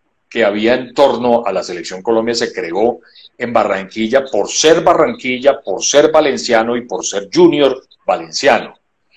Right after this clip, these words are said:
que era el goleador del campeonato colombiano en todas las temporadas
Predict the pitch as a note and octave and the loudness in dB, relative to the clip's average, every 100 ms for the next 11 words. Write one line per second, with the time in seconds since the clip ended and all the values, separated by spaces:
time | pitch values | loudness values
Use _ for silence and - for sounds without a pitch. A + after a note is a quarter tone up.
0 | _ _ - G#2 G#2+ C3+ C#3 B2+ A2 G2 | _ _ -8 -4 2 2 4 2 4 4
1 | G#2+ G3+ G3+ G3+ B2 A2 G2+ - - A2 | 6 6 6 4 2 -2 -4 -4 -4 -4
2 | F#2 F#2 G2 B2+ A#2 G2+ F#2+ C#3+ E3+ G3+ | -4 -6 -4 -4 -6 -10 -2 4 6 6
3 | B2 B2+ G#2 G#2+ G2+ F#2+ A2+ C#3+ | 2 -2 -4 -2 -2 0 -2 -4